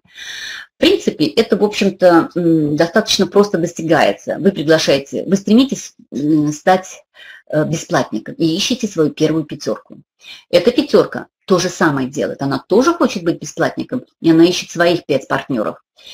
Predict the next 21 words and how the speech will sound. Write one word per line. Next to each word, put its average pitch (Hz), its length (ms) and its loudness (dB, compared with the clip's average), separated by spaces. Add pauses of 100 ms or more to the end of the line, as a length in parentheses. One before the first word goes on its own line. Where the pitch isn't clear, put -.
(400)
И, 185 460 2
смотрите, 330 500 -2
ваши 196 320 2
первые 151 420 0
пять, 123 300 -4
и 175 60 -4
если 214 240 0
вы 196 80 2
помогаете 175 540 0
своей 156 320 -2
пятерке 147 420 -8
сделать 135 320 -6
еще 302 240 -6
пятерку, - 400 -6
то - 80 -12
есть - 120 -14
пять - 220 -2
у 156 40 -14
пять 127 240 -2
двадцать - 280 -4
пять, 320 200 -2